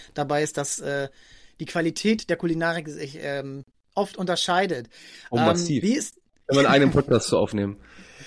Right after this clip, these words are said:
Speaker 1: <laughs> Und, ähm,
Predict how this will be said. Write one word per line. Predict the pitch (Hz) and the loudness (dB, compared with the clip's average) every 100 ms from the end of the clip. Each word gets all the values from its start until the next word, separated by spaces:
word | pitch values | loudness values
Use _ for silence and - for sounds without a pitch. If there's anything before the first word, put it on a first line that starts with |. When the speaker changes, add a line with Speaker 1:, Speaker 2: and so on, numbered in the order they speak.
| - - - | -16 -16 -10
Speaker 1:
<laughs> | 185 180 - - 151 - - - 220 | -8 -6 -10 -12 -14 -16 -18 -14 -10
Und, | 160 185 202 196 | -4 -4 -4 -8
ähm, | - 180 185 185 185 | -2 0 0 -2 -8